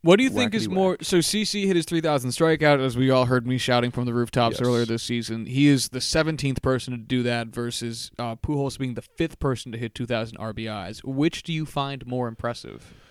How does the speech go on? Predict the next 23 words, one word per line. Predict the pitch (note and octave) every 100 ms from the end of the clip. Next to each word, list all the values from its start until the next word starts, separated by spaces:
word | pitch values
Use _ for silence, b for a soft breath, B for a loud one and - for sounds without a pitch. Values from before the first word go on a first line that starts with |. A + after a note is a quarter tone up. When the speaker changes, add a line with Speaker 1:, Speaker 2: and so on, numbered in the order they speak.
| b b b b b b b b -
Speaker 2:
Um, | C#3+ D3+ D3 C#3+ C#3 C#3 B2 B B B B B B B B B B B B B _ _ _ _ _ _ _ _ _ -
I | A#2
w-, | A#2 G#2 -
wanna | B2 A#2 D3 E3
say, | - C3 A#2 B2 A#2+ A#2+ - - _ - - G2
just | A2 G#2+ -
based | A2+ G#2+
off | G#2+ G#2
of | G#2+
the | F#2+
fact | - F#2+ -
that | F#2+
it's | -
only | F#2+ G2
been | F#2 F2+
five | - F#2+ F#2
people, | - F#2+ F#2+ G2
the | F#2
two | F2 -
thousand | G2 F#2 F#2+ F#2+
R | F2+ F#2+
B | F2+ F2+
I | F2+ F#2+